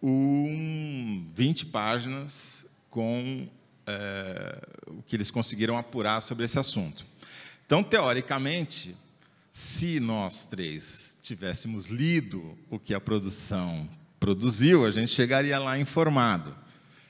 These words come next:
Nem sempre isso acontece, mas, enfim, a gente tenta, a gente faz esse esforço. É, a, o, o programa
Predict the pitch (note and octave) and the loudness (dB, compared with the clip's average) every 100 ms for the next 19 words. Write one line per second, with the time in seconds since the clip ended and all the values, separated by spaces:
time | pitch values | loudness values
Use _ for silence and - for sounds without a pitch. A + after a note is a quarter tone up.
0 | _ _ _ _ _ _ _ _ _ _ | _ _ _ _ _ _ _ _ _ _
1 | _ _ _ C#4 G#3 G3 - D3+ D3+ C#3 | _ _ _ 2 4 4 2 -2 0 2
2 | D#3+ D#3 D#3 B2 D#2+ - F#2+ G#2+ C3 B2+ | 4 4 4 6 4 4 4 6 4 6
3 | C3 C#3 C3 A#2+ B2+ C#3 B2+ A2+ F2+ E2+ | 6 6 6 6 4 4 4 4 6 4
4 | F#2+ G2 A2+ A2+ A2 B2 - G2 D#2 - | 2 4 2 4 2 2 2 0 0 -2
5 | - - - - - - - A2 A2+ A2+ | -4 -8 -14 -14 -14 -16 -4 4 8 10
6 | A#2 A#2 A#2 A#2 G#2+ - - - - - | 10 10 12 10 8 2 -16 -20 -20 -20
7 | - _ - A#2+ G#2+ - - C#3+ E3+ E3+ | -20 _ -18 -14 -14 -16 4 8 8 6
8 | E3 E3 D#3+ E3+ E3 - F3+ C#3+ C3 B2 | 6 6 6 2 2 4 4 6 4 4
9 | A2 G2 | 2 0